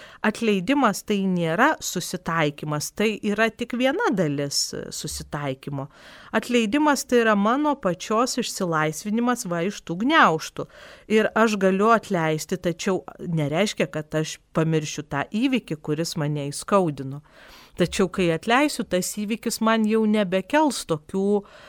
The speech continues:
skaudžių emocijų. Tas įvykis man kels visai kitokias emocijas ir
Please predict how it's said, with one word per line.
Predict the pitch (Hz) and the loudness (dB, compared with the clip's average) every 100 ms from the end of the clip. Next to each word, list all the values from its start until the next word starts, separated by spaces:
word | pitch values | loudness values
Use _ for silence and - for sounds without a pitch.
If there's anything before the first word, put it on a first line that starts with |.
| - - | -16 -10
skaudžių | - 185 170 151 185 202 | -2 0 0 0 2 4
emocijų. | 180 185 214 151 - - - 160 - | 4 4 4 4 -2 -12 -12 -16 -4
Tas | 185 170 - | -2 0 -2
įvykis | 190 220 254 - 262 - - - - | -4 -2 -2 0 0 -2 -10 -20 -8
man | 185 202 208 | 0 2 2
kels | 202 220 214 - | 0 -2 -2 -4
visai | 190 220 202 | -2 0 0
kitokias | 208 196 202 294 302 - | -2 -4 -4 0 0 0
emocijas | 175 175 180 - 226 220 | 0 0 -2 0 -2 -2
ir | 190 | -4